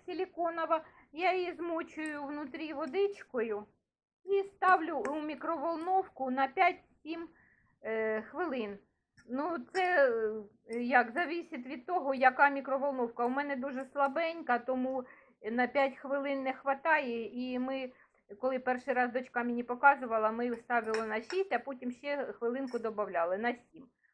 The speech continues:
В общем, друзі, зараз на сім хвилин ставлю у мікроволновку і потім вам покажу, яке воно получається.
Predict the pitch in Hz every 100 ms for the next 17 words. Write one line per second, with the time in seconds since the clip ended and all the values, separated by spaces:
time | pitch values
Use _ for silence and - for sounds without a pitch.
0 | - 254 339 294 285 262 247 226 277 262
1 | 262 254 254 254 247 247 254 240 226 -
2 | 220 214 208 202 - _ _ _ _ -
3 | - 233 240 226 226 233 254 311 403 -
4 | 381 262 302 359 403 392 311 349 285 294
5 | 277 294 370 262 262 262 247 247 247 226
6 | 208 - 175 190 - - 196